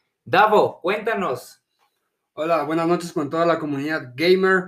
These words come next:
Speaker 2: Gracias, Javi, por esa especial invitación. Vamos a hablar un poquito sobre las novedades que nos trae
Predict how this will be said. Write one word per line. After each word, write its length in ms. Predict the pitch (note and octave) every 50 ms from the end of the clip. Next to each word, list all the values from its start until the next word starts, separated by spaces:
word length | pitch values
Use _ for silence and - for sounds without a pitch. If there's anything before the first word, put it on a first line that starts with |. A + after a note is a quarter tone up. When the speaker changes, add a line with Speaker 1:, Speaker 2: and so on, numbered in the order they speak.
| - - _ _ _ -
Speaker 2:
Gracias, 360 | D#3+ F3 F3 F3 F3 E3+ E3
Javi, 240 | E3 D#3+ E3 E3+ D#3+
por 140 | D#3+ D3+ D3+
esa 360 | D#3+ D#3 E3 E3 D3+ D3 C3+
especial 540 | C3 C#3+ C3 - - C3 - - E3+ F3 F3
invitación. 680 | D#3+ D3+ C#3 C3 - C#3 B2+ - F#3 F#3+ G3 G3+ G3 G3 -
Vamos 380 | D#3 D#3 D#3+ E3 D#3+ D3+ C#3+
a 280 | D3 C#3+ C#3+ C#3+ C#3 C#3
hablar 240 | C3 C#3 D3 D#3+ D#3+
un 160 | D#3 D3 -
poquito 420 | C#3+ C3 - - E3 - - E3
sobre 240 | E3 - C#3+ C#3 C#3
las 140 | C#3 C#3 C3+
novedades 440 | C#3+ C3+ C3+ C#3 D3 D#3 D#3 D#3 -
que 100 | - C#3
nos 180 | C3 B2+ -
trae 400 | - D#3 D#3+ D#3+ D#3+ D3+ C#3 -